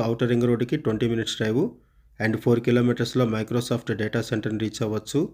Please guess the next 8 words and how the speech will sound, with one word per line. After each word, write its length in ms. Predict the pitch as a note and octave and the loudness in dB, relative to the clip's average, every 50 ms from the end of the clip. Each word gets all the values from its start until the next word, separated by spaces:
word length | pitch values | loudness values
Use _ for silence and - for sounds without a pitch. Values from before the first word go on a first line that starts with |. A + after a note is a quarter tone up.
| - _ _ _ _ _ _ - | -14 _ _ _ _ _ _ -2
కన్హా 300 | A#2+ A2+ A#2 A#2 B2 A#2+ | -2 -2 0 0 0 -2
శాంతివనం 680 | A#2 - A#2 A2 A2 - B2 A2+ A2+ A2 A2+ A#2+ C3 B2+ - | 2 2 0 0 2 0 0 0 2 2 2 0 0 -2 -2
and 180 | A#2 A2 A2 A#2 | -4 -4 -2 -2
Statue 400 | A#2 - - A2 G#2+ - - A#2 | -4 -2 -2 -4 -4 0 -2 -4
of 80 | - - | -2 -2
Equality-ని 540 | A#2 A2 - - A2+ A2 A2 G#2 A2+ G#2+ A2 - | -4 -4 -2 -2 -2 -2 0 -2 -2 -4 -4 -4
ట్వంటీ 260 | - G#2+ G#2 - A2 | -2 -4 -2 0 -2
మినిట్స్‌లో, 420 | A2 A2 G#2+ G#2 - - A#2 A#2+ | -2 -2 -2 -4 -4 -4 -2 -2